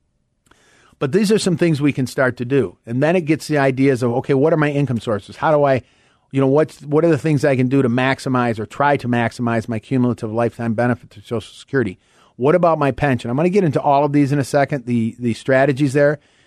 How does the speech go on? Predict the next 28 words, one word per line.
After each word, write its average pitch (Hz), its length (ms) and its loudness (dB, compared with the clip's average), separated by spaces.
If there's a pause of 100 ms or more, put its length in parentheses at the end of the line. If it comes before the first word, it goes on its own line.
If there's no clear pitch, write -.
(380)
Um, 120 460 2
how 160 160 0
do 180 140 4
I 165 100 4
create 156 340 2
income 147 320 2
throughout 131 300 0
my 123 100 0
lifetime? 123 560 -2 (140)
And 135 100 0
oh, 175 100 2
by 190 140 4
the 185 100 2
way, 190 120 4
how 147 120 2
do 170 100 4
I 156 40 4
get 147 140 0
more 147 120 4
of 143 60 2
it 135 80 -2
tax-free? 135 400 0
Imagine 165 480 2
if 180 120 -2
you 175 100 2
could 135 180 -2
do 131 240 2
that. 92 300 -10